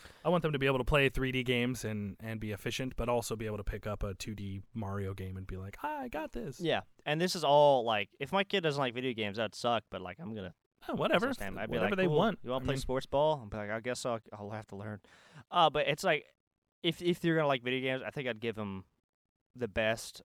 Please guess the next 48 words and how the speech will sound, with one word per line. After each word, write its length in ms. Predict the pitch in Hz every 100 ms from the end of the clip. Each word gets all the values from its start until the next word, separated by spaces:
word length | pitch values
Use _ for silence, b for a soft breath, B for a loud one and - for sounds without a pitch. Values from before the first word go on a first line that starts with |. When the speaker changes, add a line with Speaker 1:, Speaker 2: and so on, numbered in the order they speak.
| _ -
Speaker 2:
or 200 | 110 104
what, 200 | 110 110 - _ _ _
I 60 | 104
don't 100 | 90
know. 80 | 90
I, 160 | 104 107
it's 200 | 120 -
hard 200 | 143 123
to 60 |
say, 180 | 110 113
like, 160 | 92 90
what 100 | 95
the 60 |
best 300 | - 87 -
of 60 | -
each 140 | 92 -
genre 300 | 95 92 90
is 220 | 92 90
or 140 | 98 98
best 280 | 98 92 98
of 60 |
each 120 | 95
series 340 | - 95 92 92
is. 180 | 95 - b
Speaker 1:
Mm-hmm. 240 | 120 113 110 104
Speaker 2:
But 120 | - 143
what 140 | 139
I, 200 | 139 139
what 200 | 143 131
I 100 | 131
would 120 | 127
think 220 | - 117 117
is 180 | 101 -
either 320 | 120 107 101 - _ _
A, 160 | 127 120
the 80 |
most, 380 | 113 107 101 -
like, 340 | 104 92 - - _ _ _ _ _ _ _ _
this 180 | 127 120
encapula-, 540 | 123 - 117 117 120 -
encapsulates 760 | 117 - 110 110 - 113 107 -
the 120 | 98
entire 380 | 95 - 104 101
franchise 680 | - 104 107 110 110 120
as 140 | - 101
a 40 |
Speaker 1:
Sure. 80 | 107
Speaker 2:
whole. 260 | 101 110